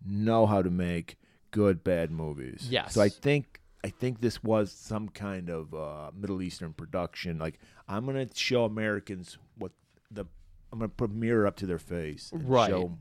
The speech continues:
Speaker 1: who they are. And those are always the best because they don't know what they're, they, they have no idea.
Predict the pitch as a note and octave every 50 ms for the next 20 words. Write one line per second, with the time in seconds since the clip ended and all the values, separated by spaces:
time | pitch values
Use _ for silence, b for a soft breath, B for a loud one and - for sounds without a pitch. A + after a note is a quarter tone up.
0 | - G2+ F#2+ F2 E2+ E2+ F2 F2+ D#2 D2 - b b b b b b b _ A#2
1 | B2+ D3 D3+ C#3+ D#3 D#3 C#3+ C#3 A#2+ - A2 G#2 F2+ - D#3 C3 G#2 F2+ - -
2 | - - - G2+ - - G#2+ F#2 G#2+ A2+ A#2 A2 A2 A2+ G#2+ - G#2+ G2+ G2+ G2
3 | G2+ A2+ G#2+ G2+ F2 - - G#2 G#2 G#2 G#2 G#2+ G#2+ A2 A2+ G#2 F#2 F#2+ G#2+ F2
4 | - - -